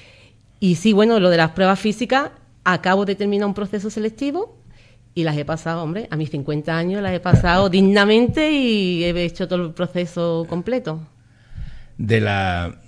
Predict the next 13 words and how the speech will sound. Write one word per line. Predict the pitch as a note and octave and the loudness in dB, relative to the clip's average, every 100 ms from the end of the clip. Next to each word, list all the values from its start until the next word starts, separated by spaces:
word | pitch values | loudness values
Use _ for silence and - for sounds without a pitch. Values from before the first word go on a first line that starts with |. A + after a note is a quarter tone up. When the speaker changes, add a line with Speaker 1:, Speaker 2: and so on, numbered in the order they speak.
| - - | -20 -16
Speaker 2:
de | - - A2+ | -16 -8 -2
las | A#2 | 4
intervenciones | A2+ G#2+ G#2 G2 C3 C#3 C#3 | 4 4 2 2 2 2 2
que | |
has | B2 | -2
tenido, | - G#2+ A#2+ D#3+ D#3 - | 0 -2 2 2 0 -4
cu-, | A#2 A2 - | -6 -6 -4
¿cuál | G#2 A#2+ A#2+ A#2 A2 G#2+ - - - | -2 0 0 -2 -2 -6 -10 -20 -18
ha | - A2+ | -8 -6
sido | - G#2 | -4 -6
la | G2 | -6
más | F#2 F#2 | -6 -4
complicada? | G2+ E2 E2+ D#2 D2 C#2 - | -4 -4 -6 -8 -10 -10 -16